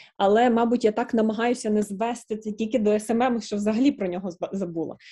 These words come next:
Хоча так, тепер, якщо, наприклад, ем, коли я починала працювати в десятий рік,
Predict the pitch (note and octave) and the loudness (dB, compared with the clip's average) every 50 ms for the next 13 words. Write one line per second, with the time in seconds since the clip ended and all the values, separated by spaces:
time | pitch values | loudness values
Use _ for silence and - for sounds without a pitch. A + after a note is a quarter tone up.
0 | - - - - B3+ - - D#4 D#4 - G#3+ F3+ F#3+ - - G#3+ A3 C#4 D#4+ F#4 | -18 -6 -2 0 0 2 2 0 2 2 0 0 0 -2 -4 -2 0 2 0 0
1 | - - - A#3 A3 A3 - E4 F#4+ F#4 C#4+ - A#3+ C4 C4 C4 A#3+ A3+ G#3+ G#3+ | 0 0 0 0 0 2 2 2 2 2 2 2 2 0 2 4 2 2 2 0
2 | - - - G3+ G3+ G3 G3 G3 G3 G3 G3 G3 - - - - _ _ - A3+ | -6 -8 -6 -4 -2 0 0 0 0 -2 -4 -6 -14 -20 -20 -20 _ _ 0 4
3 | A#3 C4 C#4 C4 B3+ A3+ - - A3 A3+ A#3 A#3+ A3+ A3+ - A3+ A3 - G#3+ G#3+ | 4 4 4 4 0 -6 -6 -6 -6 -4 -2 -4 -4 -4 -6 -10 -10 -8 -6 -6
4 | B3+ F4+ F#4+ - - D#4 C#4+ B3 A#3+ A3 G#3+ G#3+ A3 G#3+ G#3+ G#3+ G#3+ G#3 G3 - | -4 -6 -6 -4 -2 0 0 0 -2 -4 -4 -2 -2 0 0 0 -2 -2 -4 -8
5 | - - F#3+ A3 - - A3+ A#3 A#3+ - G#3+ G#3 B3 G4 G4+ - | -12 -12 -12 -10 -8 -6 -6 -6 -2 -2 0 2 2 0 0 -2